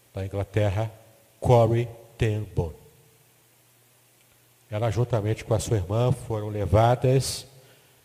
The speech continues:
na época do nazismo, para o campo de concentração.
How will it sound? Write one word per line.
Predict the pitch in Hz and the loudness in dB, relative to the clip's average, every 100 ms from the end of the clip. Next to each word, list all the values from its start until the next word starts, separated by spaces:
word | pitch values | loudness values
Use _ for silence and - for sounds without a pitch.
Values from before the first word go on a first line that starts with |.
| _ | _
na | 95 | -2
época | 101 113 113 - 113 107 98 - - - _ - _ - | 2 2 0 0 2 2 0 -4 -18 -20 _ -20 _ 0
do | 101 | 2
nazismo, | 101 90 104 104 117 131 - - | 2 0 -2 -2 -4 -6 -8 -2
para | 113 104 104 107 - - - _ _ _ _ - | 2 4 4 2 0 -14 -20 _ _ _ _ -14
o | 98 | -12
campo | - 135 139 110 | -2 0 2 0
de | 117 | 0
concentração. | 113 107 113 104 101 95 - | -2 -2 -4 -6 -8 -10 -14